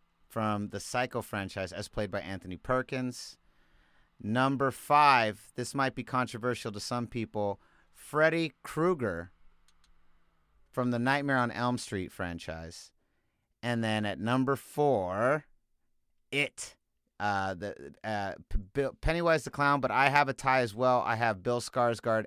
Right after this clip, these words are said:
and Tim Curry as a two-way tie. I put both guys together,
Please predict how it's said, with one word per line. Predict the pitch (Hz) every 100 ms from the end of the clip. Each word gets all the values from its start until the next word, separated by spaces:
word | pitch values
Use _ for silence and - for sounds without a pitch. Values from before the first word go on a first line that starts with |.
| - -
and | 156 185 190
Tim | - 131 113
Curry | 107 107 92 87 85 _ _ _ _ -
as | 110 98
a |
two-way | - - 143 135 131
tie. | 117 123 120 110 104 101 - _ _
I | -
put | - 107
both | 87 135 139
guys | 139 123 117
together, | 107 104 113 110 107